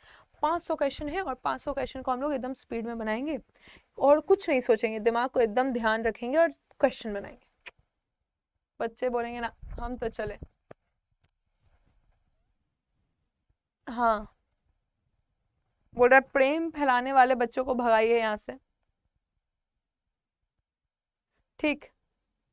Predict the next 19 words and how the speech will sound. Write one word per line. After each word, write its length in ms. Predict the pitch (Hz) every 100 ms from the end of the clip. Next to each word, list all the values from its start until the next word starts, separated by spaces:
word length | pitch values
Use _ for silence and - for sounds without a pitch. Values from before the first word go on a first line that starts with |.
| _ _ _ _ _ _ _ _ _ _
बोल 120 | 247
रहा 120 | 269 294
है, 60 |
"आप 200 | 269 262 247
ही 60 | 349
ये 140 | 311
सब 180 | 294 269
क्वेश्चन 380 | 254 254 - 226
करती 320 | 226 220 -
हैं, 120 | 240 - _ _ _ _ _ _ _ _
आप 400 | - 285 294 -
ही 120 | 359
तो 160 | 381 359
डिस्ट्रैक्ट 640 | 320 339 - 339 320 330 -
कर 200 | 285 247
रहे 140 | 233 247
हैं 260 | 220 220
इधर 240 | 220 240 220
उधर 420 | 214 233 214 208